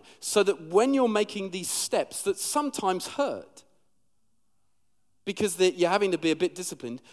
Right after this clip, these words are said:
you think, "Yeah, it's pain now for a reward that comes later." You may not be aware of this. They did some research on children,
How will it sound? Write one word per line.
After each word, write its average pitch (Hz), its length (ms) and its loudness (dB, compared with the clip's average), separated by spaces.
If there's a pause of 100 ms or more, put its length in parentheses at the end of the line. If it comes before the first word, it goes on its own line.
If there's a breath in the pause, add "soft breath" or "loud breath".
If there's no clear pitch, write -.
(220 loud breath)
you 190 120 -4
think, 196 260 -4
"Yeah, 190 220 2 (100)
it's 180 220 -6
pain 226 560 -2
now 165 440 -2 (260 soft breath)
for - 300 -2
a 165 80 4
reward 170 680 0
that - 160 -8
comes 151 320 -6
later." 170 420 -6 (2250 soft breath)
You 202 140 0
may 240 160 4
not 240 180 0
be 196 80 4
aware 196 280 4
of 147 120 0
this. 113 160 -6
They 175 100 0
did 202 180 -8
some 214 220 -4
research 185 500 0
on 156 140 -4
children, 147 540 -4